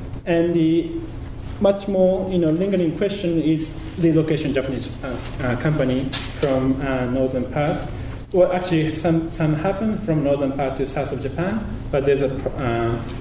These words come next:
power problem happening in Japan. And the few firms, um,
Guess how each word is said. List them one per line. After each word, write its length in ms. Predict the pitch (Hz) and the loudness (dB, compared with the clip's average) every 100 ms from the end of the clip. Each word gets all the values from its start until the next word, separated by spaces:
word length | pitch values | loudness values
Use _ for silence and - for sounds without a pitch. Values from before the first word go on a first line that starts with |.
| - | -2
power 200 | 151 127 | 0 2
problem 220 | 120 117 | 2 0
happening 480 | - 123 117 110 110 - | -2 -2 -2 -2 -2 -2
in 100 | 113 | -4
Japan. 420 | 110 - 110 107 - - - - - - - - - | -4 -2 -2 0 -2 -4 -4 -4 -4 -6 -8 -8 -2
And 260 | 165 143 139 | 2 2 2
the 420 | 143 143 147 143 139 - - - - - - - | 4 4 2 0 -4 -6 -6 -8 -8 -10 -10 -8
few 260 | - 208 214 | -2 2 2
firms, 540 | - 180 254 - - - - - - - - - - 165 | 4 4 4 0 -4 -6 -8 -8 -8 -8 -8 -10 -8 0
um, 400 | 156 151 160 | 2 4 2